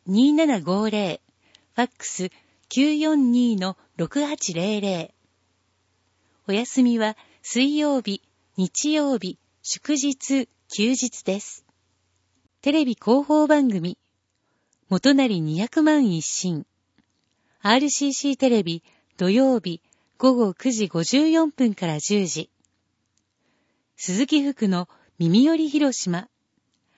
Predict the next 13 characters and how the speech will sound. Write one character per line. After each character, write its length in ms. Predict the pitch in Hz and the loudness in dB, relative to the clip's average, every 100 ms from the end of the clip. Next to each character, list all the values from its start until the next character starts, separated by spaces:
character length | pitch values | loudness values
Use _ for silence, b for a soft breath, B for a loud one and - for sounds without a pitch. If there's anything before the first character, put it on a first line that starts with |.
| _ _ - | _ _ 2
ア 80 | 214 | 4
ー 100 | 262 | 4
ル 100 | 269 | 0
シ 180 | - | -2
ー 40 | 262 | -4
シ 180 | - 269 | -2 -2
ー 40 | |
テ 120 | 262 | 2
レ 140 | 226 185 | 0 0
ビ、 200 | 170 165 _ _ _ | -4 -8 _ _ _
日 360 | 185 175 - 269 | -2 -2 -2 -2
曜 280 | 294 277 208 | 0 0 -2
日、 220 | 170 - | -6 -14